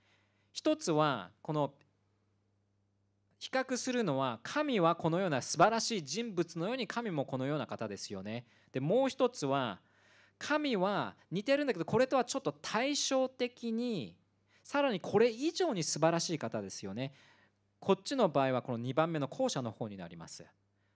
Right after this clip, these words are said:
この不正している裁判官に比べると、人格的に愛に満ちておられる神様、これだけもっと素晴らしい方はこうですよねっていうのを見せているんですね。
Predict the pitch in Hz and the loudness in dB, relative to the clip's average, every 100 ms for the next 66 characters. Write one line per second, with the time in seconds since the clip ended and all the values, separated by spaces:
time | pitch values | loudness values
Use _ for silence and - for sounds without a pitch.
0 | _ _ _ 190 185 160 - - - 285 | _ _ _ 0 2 0 -6 -4 0 2
1 | 285 277 - - 247 233 240 254 277 277 | 2 0 -2 2 2 2 0 -4 -6 -8
2 | - 190 208 214 214 165 135 123 151 139 | -6 -2 0 0 0 -2 -4 -4 -2 -2
3 | 139 190 208 - - 120 147 233 240 240 | 0 -4 -4 -8 -16 -6 -4 -4 -2 -4
4 | - - 202 196 165 - - _ - 240 | -4 -6 -4 -4 -4 -8 -20 _ -8 -4
5 | 294 233 180 214 165 135 135 123 202 185 | -2 -2 -4 -2 -2 0 0 -2 -6 -4
6 | 131 120 139 226 254 262 - 262 220 277 | -6 -6 0 2 2 0 -2 -4 -2 -2
7 | 180 - 185 208 208 180 135 123 - 233 | -2 -2 0 0 -2 -4 -2 -4 2 4
8 | 175 123 - 113 190 208 165 170 190 254 | 4 0 -6 -4 -6 -6 -4 -4 -2 -4
9 | 185 _ _ _ 151 151 - 95 87 82 | -6 _ _ _ -6 -6 -6 -10 -12 -14
10 | - 104 | -14 -16